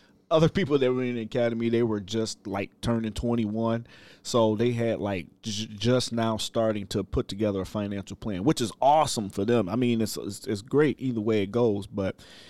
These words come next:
different people are at different stages in their lives when they come in. Some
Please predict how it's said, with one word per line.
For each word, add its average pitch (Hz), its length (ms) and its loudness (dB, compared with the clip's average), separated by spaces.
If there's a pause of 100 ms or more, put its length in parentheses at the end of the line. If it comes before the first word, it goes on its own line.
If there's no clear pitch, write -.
(200)
different 139 260 2
people 120 260 2
are 107 100 6
at 98 120 0
different 107 260 -2
stages 101 360 0
in 98 100 -6
their 98 120 -4
lives 92 380 -4
when 90 120 -10
they 87 100 -10
come 82 240 -10
in. 73 220 -12
Some 120 360 -2